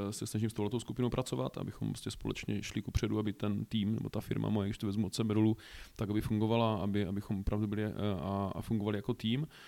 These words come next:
Takže to je asi takový první fokus, to znamená, jako, práce s těmi manažery, s těmi klíčovými lidmi ve firmě. Eh, potom, eh, se mi rodí teďka taková, jako, zajímavá, eh, skupinka,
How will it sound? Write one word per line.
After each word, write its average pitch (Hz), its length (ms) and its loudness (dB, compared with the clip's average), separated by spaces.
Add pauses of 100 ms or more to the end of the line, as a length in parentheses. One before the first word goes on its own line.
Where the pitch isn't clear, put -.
(340)
Takže 104 220 2
to 107 120 0
je 110 60 4
asi 107 180 0
takový 113 200 0
první 110 260 2
fokus, 120 320 -2
to 107 100 -4
znamená, 104 200 0
jako, - 140 -4
práce 104 300 -2
s - 40 -6
těmi 120 160 0
manažery, 120 520 2 (240)
s - 60 -10
těmi 101 160 0
klíčovými 104 400 2
lidmi 104 240 4
ve 92 80 2
firmě. 117 460 0 (800)
Eh, 113 40 8 (640)
potom, 131 640 6
eh, 127 640 4 (240)
se - 160 6
mi 135 100 8
rodí 127 240 6
teďka 123 320 0
taková, 123 340 2
jako, 123 340 2 (220)
zajímavá, 127 540 6
eh, 117 600 2
skupinka, 123 760 2